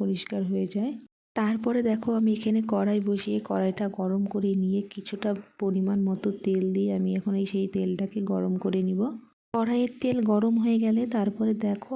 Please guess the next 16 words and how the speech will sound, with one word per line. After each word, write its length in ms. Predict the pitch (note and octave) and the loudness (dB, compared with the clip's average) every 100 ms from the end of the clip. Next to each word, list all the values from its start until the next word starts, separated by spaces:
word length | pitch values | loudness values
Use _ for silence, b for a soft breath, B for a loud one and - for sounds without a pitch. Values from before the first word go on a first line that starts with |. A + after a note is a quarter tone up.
| A3+ | 0
আমি 140 | G3+ G3 | 2 0
এখানে 240 | G3 A3 A3 | 0 0 2
রসুনগুলো 540 | G3+ F#3+ G#3 G#3 G#3 G#3 A3 | 2 0 0 2 2 0 0
সুন্দর 280 | G3+ G3 G3+ G3+ | 0 2 0 0
করে 120 | G#3+ G#3 | -2 0
ভেজে 240 | G3 F#3+ F#3+ | 0 2 2
নিচ্ছি। 340 | G3 - - C4 - _ _ A#3 | 0 -4 -10 -10 -12 _ _ -4
রসুন 240 | C4+ C#4 B3+ | 0 2 2
ভাজা 260 | A#3+ A#3 C4 A#3+ | 2 2 2 4
হয়ে 180 | A3 G#3+ G#3+ | 4 4 4
যাওয়ার 240 | A3 A3 A3 | 4 2 2
পর 120 | A3 A#3 A3 | 0 0 -2
তারপরে 320 | G#3 A3 A3 G#3 | -2 0 2 2
দেখো, 200 | G#3 - A3+ | -2 -2 0
আমি 120 | G#3 G3+ | 2 0
এখানে 200 | G#3+ | 0